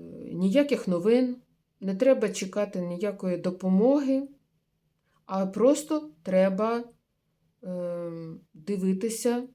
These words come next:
на можливості і шукати опору на себе. От. І тому,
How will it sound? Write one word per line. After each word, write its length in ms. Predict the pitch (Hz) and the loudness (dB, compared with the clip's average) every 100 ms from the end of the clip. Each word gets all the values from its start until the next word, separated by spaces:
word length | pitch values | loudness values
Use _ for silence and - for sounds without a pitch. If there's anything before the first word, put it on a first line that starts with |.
| _ _ | _ _
на 260 | 180 190 185 | -4 0 0
можливості 920 | 175 190 175 170 185 185 - 233 240 - _ | -2 -4 -4 -4 -4 -10 -4 -2 -4 -12 _
і 60 | |
шукати 560 | 185 196 190 240 262 269 | -12 -12 -6 -4 -2 -4
опору 760 | - 180 185 185 202 214 220 - _ _ - | -6 -12 -10 -6 -4 -4 -8 -14 _ _ -16
на 120 | 180 | -10
себе. 440 | - 185 151 156 - _ _ _ _ _ _ _ _ _ _ _ _ _ _ _ _ _ _ _ _ _ _ _ _ _ _ _ _ _ _ _ _ - _ _ | -6 -4 -6 -12 -18 _ _ _ _ _ _ _ _ _ _ _ _ _ _ _ _ _ _ _ _ _ _ _ _ _ _ _ _ _ _ _ _ -20 _ _
От. 480 | - 180 165 165 _ _ _ _ _ _ | -12 -10 -10 -14 _ _ _ _ _ _
І 80 | 208 | -4
тому, 520 | 196 262 330 381 403 | 4 4 4 -2 -8